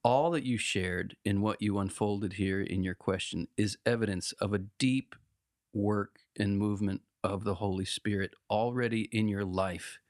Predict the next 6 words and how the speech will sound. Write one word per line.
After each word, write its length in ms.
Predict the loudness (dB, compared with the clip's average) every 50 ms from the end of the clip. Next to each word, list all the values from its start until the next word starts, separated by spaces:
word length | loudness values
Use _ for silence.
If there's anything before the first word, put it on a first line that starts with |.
| _ _ _ _ _ _ _ _ _ _ -4 2
giving 460 | 4 4 4 6 6 4 4 4 4
you, 480 | 4 4 4 4 4 4 2 2 0 0 0
Emily, 580 | 2 2 2 2 0 0 -2 -2 -4 -4 -6 _ _ _ _ _ _ _ _ _ _ _ _ _ _ _ 2
eyes 360 | 4 4 4 4 2 0 0
to 120 | -2 -2
see. 420 | 0 0 0 0 -2 -4 -4 -8